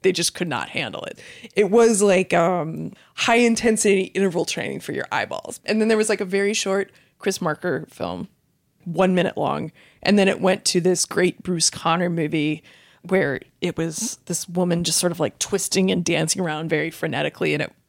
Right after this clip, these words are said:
was sort of like, uh, the apparition in, um, the first episode of Twin Peaks. It, it was still kind of challenging to your eyes after so much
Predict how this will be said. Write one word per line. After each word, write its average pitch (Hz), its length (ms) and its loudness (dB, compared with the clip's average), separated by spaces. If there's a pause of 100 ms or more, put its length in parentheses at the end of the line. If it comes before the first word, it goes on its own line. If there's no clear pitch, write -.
was 170 220 -2
sort 185 200 2
of 165 100 -2
like, 147 260 -2
uh, 139 180 -2 (300)
the 180 100 -2
apparition - 680 -4 (180)
in, 160 220 -6
um, 160 360 -8 (280)
the 180 80 -8
first - 260 -4
episode - 300 -4
of - 60 -6
Twin - 180 -10
Peaks. - 180 -2 (340)
It, 190 260 2
it 240 80 4
was 214 440 4 (220)
still 208 340 4
kind 180 240 0
of 180 80 0
challenging - 520 -2
to - 120 -8
your 98 120 -4
eyes - 260 -6
after - 380 -10 (500)
so - 180 -6
much - 400 -8